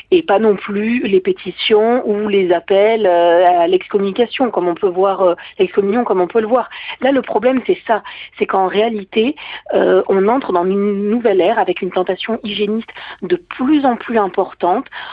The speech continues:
où, euh, on se dit que rien ne doit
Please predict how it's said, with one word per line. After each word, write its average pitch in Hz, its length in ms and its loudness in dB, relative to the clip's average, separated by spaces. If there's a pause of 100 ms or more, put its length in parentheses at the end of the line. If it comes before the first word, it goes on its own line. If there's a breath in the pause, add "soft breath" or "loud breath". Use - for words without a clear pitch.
(140 loud breath)
où, 277 440 2
euh, 180 600 4
on 214 160 2
se - 180 -8
dit 214 360 -8
que 240 100 -2 (100)
rien 208 460 2
ne 208 120 4
doit 226 320 2